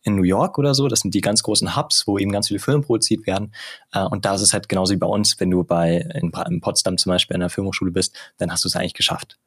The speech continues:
Auf der anderen Seite ist so, dass, äh, viele, viele Filmemacher, die eben professionell Filmemacher sind und von denen ich zum Beispiel auf Webseiten wie Quora, die eben wirklich zertifiziert, äh, Filmemacher sind und die halt immer wieder Erfahrungsberichte haben und, ähm, darauf,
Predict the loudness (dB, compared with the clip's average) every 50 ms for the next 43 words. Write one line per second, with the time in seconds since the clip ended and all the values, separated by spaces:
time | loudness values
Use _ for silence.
0 | _ _ _ -20 -20 -20 -20 -20 -20 _ _ _ _ -8 -8 -2 0 2 4 4
1 | 4 4 4 4 2 2 4 4 4 2 4 4 2 4 4 4 2 2 0 -2
2 | -2 0 0 -2 -2 -4 -4 -2 0 0 0 2 2 2 2 2 2 0 -2 -6
3 | _ _ _ -18 -16 -10 -2 2 4 4 4 4 2 0 -2 -2 -2 -2 -2 0
4 | 0 0 0 0 -2 -4 -2 0 0 0 0 -2 -2 -2 -2 -2 0 0 -2 -2
5 | 0 2 2 2 2 2 0 -2 -4 -4 -2 -2 -2 0 0 0 0 2 2 0
6 | 0 -4 -2 0 0 2 2 2 0 0 0 0 0 0 0 0 -2 -2 -2 0
7 | 0 0 -2 -2 -4 -6 -8 -2 2 2 4 4 4 2 0 0 -2 -2 0 -2
8 | -2 -2 -2 -2 -4 -2 -2 -2 -2 0 2 2 2 2 0 -8 -20 -20 -20 _
9 | _ -4 -2 -2 0 2 2 4 4 4 2 0 0 0 0 0 0 -4 -10 -16
10 | -16 -10 _ -4 -2 0 0 0 0 -2 -2 -2 -2 0 0 0 0 0 -2 -2
11 | -2 -2 -2 -4 -6 -4 -2 -2 -2 0 0 -2 -2 -2 -4 -4 -2 -2 -2 -2
12 | -2 0 0 0 0 0 -2 -8